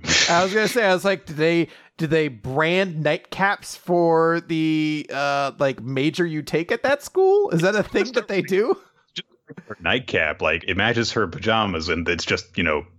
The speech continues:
Speaker 1: polka dots. So, do they just, like, you know, "Yeah, we'll write whatever you want on it." And so someone's just like, "Can you write Schmeggles on mine?" And like, "Sure."
Speaker 2: <laughs> Absolutely. And Yuiga sees her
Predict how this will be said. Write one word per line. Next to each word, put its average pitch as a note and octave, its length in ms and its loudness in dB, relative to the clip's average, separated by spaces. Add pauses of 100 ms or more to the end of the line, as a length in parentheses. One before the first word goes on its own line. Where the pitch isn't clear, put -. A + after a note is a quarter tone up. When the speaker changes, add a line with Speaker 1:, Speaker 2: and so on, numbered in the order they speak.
Speaker 1:
polka G#2 280 0
dots. D2+ 540 -2
So, F#2 480 2 (480)
do A#2+ 100 0
they A2+ 140 2
just, D3+ 260 -2
like, B2+ 460 0 (500)
you A#2+ 140 -4
know, G2 260 0 (140)
"Yeah, C#3 220 2
we'll A#2+ 260 0
write A#2+ 500 2
whatever G#2+ 360 0
you G2+ 100 -2
want F#2 400 0
on D#2+ 180 0
it." D#2+ 80 -2
And E2 120 -6
so F#2+ 100 0
someone's F#2+ 320 -2
just F2+ 180 -2
like, F#2 220 0 (300)
"Can D#3+ 120 0
you G#3+ 140 4
write E3 320 2
Schmeggles C#3+ 760 0
on B2+ 120 4
mine?" C#3+ 400 2
And F#2+ 120 -6
like, F2 240 -2
"Sure." F2 420 -2 (320)
Speaker 2:
<laughs> - 220 -4 (180)
Absolutely. B2+ 880 -4 (560)
And A2 140 -14
Yuiga E3+ 380 2
sees F3 340 0
her A#2 260 -2